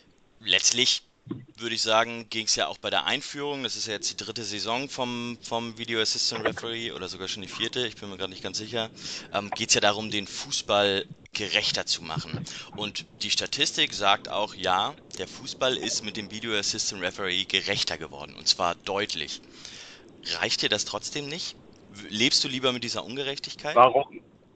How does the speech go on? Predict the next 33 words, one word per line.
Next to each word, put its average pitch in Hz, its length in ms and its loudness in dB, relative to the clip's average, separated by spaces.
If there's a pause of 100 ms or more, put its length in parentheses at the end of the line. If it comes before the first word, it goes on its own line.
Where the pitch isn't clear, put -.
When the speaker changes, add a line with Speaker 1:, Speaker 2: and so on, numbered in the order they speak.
(140)
Speaker 2:
Welche 160 280 6
Sta-, - 240 2 (580)
welche 180 260 8
Statistik 147 460 0
ist 107 160 -4
das? 101 120 -6 (1080)
Speaker 1:
Na, 127 220 6
es 127 140 4
geht 143 160 2
darum, 131 380 4
wie 135 100 -6
viele 123 600 4
Fehlentscheidungen 113 720 2
zurückgenommen 110 720 -6
wurden 101 320 -4
oder 90 260 2
abgeändert 82 600 -2
wurden 82 300 -8
bei 82 220 2
Elfmeterentscheidungen 85 960 -2
oder 80 120 -6
strittigen 87 440 -8
Entscheidungen 73 540 -4
oder 78 200 -2
wann 90 300 -2
der 85 480 2
Video 90 180 -6
Assistant 85 420 0
Referee 87 380 -2
sich 82 180 -4
da - 140 0
eingeschaltet 78 640 -2
hat. - 80 -12